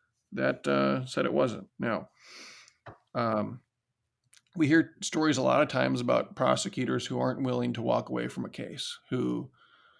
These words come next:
um, you know, just jack the charges up in order to, you know, squeak a plea out of somebody just so they can get their pound of flesh. Um,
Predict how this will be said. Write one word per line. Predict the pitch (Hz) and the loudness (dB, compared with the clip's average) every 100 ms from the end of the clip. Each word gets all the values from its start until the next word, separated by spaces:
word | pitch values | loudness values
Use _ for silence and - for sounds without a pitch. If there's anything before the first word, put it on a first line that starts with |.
| _ _ _ _ | _ _ _ _
um, | - 117 113 117 117 120 | -2 0 0 -2 -2 -2
you | 139 | 0
know, | 131 120 120 117 _ _ 135 | 2 2 0 -4 _ _ -4
just | 123 110 - _ _ _ _ _ _ _ _ - | -2 -4 -8 _ _ _ _ _ _ _ _ -10
jack | 127 135 131 | 4 4 4
the | 123 | 2
charges | 117 123 123 123 110 | 2 2 4 2 2
up | 117 117 - - | 0 -2 -10 -8
in | 135 | -4
order | 120 127 123 120 | 0 2 2 -2
to, | 117 123 117 117 117 110 - - | -2 -2 0 0 -4 -8 -16 -10
you | 143 | -6
know, | 117 113 123 | -6 -6 -8
squeak | 127 - - 156 - | -6 -4 6 6 6
a | |
plea | 104 143 139 | -2 2 4
out | 120 110 | 6 4
of | 113 | 0
somebody | - 123 120 120 120 | -2 0 0 -2 -4
just | 120 131 - | -4 -4 -2
so | |
they | 127 | -2
can | 123 120 - | -2 -6 -4
get | 127 | -4
their | 117 | -4
pound | - 117 | -2 -4
of | - | -4
flesh. | - 127 110 - - _ _ _ _ _ _ _ _ _ - | -4 -2 -2 -4 -14 _ _ _ _ _ _ _ _ _ -10
Um, | 131 117 113 113 110 131 | -4 -2 -2 -4 -6 -10